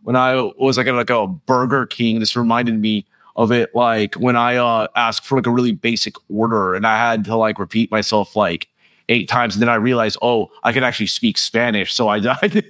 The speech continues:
I did, I just ordered in Spanish and I got that problem sorted out, like, within two seconds. But I think that's what we're, like, heading, like, that, that gave me, like, an epiphany of what we're, like, headed to, like, on a day-to-day basis. And some people are really not, like, grasping that.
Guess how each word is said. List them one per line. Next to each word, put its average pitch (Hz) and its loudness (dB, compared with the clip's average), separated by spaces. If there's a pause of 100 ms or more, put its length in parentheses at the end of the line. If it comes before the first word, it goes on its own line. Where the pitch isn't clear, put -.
(180)
I 160 0
did, 165 0
I 151 0
just 147 -2
ordered 156 0
in 147 0
Spanish 139 -2
and 135 0
I - 0
got 139 -2
that 131 -2
problem 120 -2
sorted 117 -2
out, 113 0
like, 110 0
within 123 -2
two 143 -2
seconds. 117 -2
But 107 -2 (320)
I 139 2
think 180 2
that's 185 0
what 147 0
we're, 135 2
like, 110 0
heading, 120 -2
like, 131 0
that, 147 -2
that 143 0
gave 160 0
me, 160 0
like, 156 -2
an 117 0
epiphany 117 -2 (240)
of 113 2
what 120 2
we're, 123 2
like, 113 0
headed 117 -2
to, 127 0
like, 110 0
on 117 0
a 107 0
day-to-day 110 0
basis. 107 -4 (220)
And 113 0
some 113 2
people 127 0
are 120 2
really 113 0
not, 107 0
like, 95 -4
grasping 101 0
that. 90 0